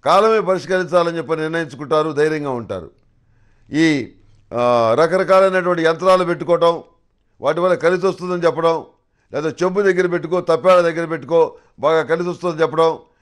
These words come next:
ఇవన్నీ కూడా ఆ జ్యోతిష్ శాస్త్రంలో చాలా వ్యాపారం అయిపోయింది.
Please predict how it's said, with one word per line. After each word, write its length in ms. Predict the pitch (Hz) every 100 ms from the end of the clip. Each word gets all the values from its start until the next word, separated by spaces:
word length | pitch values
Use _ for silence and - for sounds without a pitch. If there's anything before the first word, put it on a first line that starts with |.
| _
ఇవన్నీ 300 | 123 151 196
కూడా 440 | 220 202 165 131 - _ _ -
ఆ 160 | 120 170 156 139
జ్యోతిష్ 420 | 135 120 196 220 190
శాస్త్రంలో 640 | 180 185 180 170 139 - _ 131
చాలా 160 | 147
వ్యాపారం 500 | 139 131 165 196 185
అయిపోయింది. 460 | 151 117 110 98